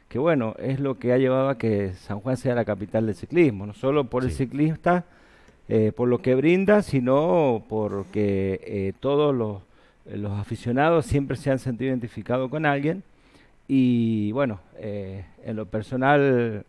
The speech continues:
Speaker 1: eh, la verdad que he tenido la, la oportunidad de hacer una carrera deportiva desde los cuatro años hasta casi los treinta y seis.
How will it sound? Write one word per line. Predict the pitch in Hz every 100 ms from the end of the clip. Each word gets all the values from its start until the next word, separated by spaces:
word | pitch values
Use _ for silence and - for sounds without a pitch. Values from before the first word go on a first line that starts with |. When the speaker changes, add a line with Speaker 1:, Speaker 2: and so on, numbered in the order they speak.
| -
Speaker 1:
eh, | - 101 98
la | 82
verdad | 92 113 113
que | 127 117 113 104 104 _ _ _ -
he | -
tenido | 117 117 120
la, | 113 107 101
la | 98
oportunidad | 98 107 - 113 127 127
de | 117
hacer | - 117
una | 113 107
carrera | 110 - 110
deportiva | 113 104 95 - 120 117
desde | 107 98
los | 92
cuatro | 113 107 123
años | 160 170 139
hasta | 98 98
casi | 110 104 101
los | 95 -
treinta | 95 95 85 98
y |
seis. | 104 139 156 175 -